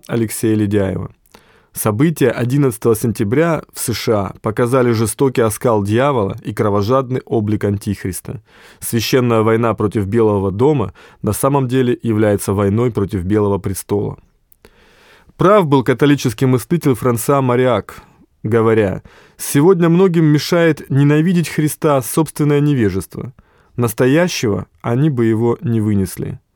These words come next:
Многие современные проповедники, боясь потерять свою паству,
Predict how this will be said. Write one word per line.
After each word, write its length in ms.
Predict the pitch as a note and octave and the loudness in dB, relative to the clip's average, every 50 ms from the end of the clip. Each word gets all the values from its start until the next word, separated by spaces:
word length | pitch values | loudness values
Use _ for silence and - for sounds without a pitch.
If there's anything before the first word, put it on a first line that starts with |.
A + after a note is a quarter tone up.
| _ _ _ _ _ _ _ _ _ _ - | _ _ _ _ _ _ _ _ _ _ -6
Многие 420 | - A#2 C3+ F3+ G#3 G3 F3+ F#3+ F3+ | -2 2 4 4 4 4 2 0 0
современные 600 | - - E3 D#3+ E3+ F3 F#3 F#3 F3+ F3 E3 D3 | 2 2 2 2 4 4 4 4 4 4 2 2
проповедники, 760 | - D3+ D#3+ C#3+ D#3+ D#3+ E3+ G3 F#3 D#3 D3 A#2 G#2+ - G2+ | 2 0 0 2 2 0 2 0 0 0 0 0 0 -2 -2
боясь 400 | G2 G2 G#2 B2+ C#3+ D3+ C#3+ - | -2 0 2 4 4 4 2 2
потерять 440 | - C#3+ C3 - D3 C#3+ C#3 B2 - | -2 -2 0 2 2 2 2 0 0
свою 220 | - B2 A#2 A2 | 0 0 0 0
паству, 560 | A2 - E3+ E3+ E3 - - - C#3+ C#3 - | 0 -2 -2 -2 -2 -4 -6 -6 -6 -6 -6